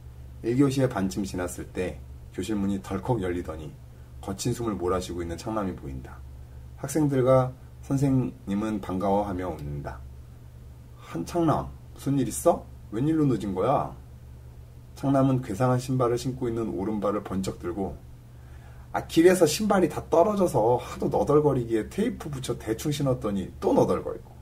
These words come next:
여섯 번이나 고쳐 신고 오느라 늦었습니다." 그러고도 참 태평이다. 첫 시간이 끝나고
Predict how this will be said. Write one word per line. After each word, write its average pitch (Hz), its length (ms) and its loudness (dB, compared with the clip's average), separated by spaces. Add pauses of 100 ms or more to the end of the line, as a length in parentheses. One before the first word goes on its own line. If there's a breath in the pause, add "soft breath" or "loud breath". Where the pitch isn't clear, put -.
(480 loud breath)
여섯 - 240 4
번이나 147 260 6
고쳐 131 260 0
신고 147 300 0
오느라 113 240 4
늦었습니다." 98 720 0 (1200)
그러고도 92 420 -4
참 - 220 -6
태평이다. 131 560 -4 (1300 loud breath)
첫 170 120 2
시간이 160 400 8
끝나고 147 720 6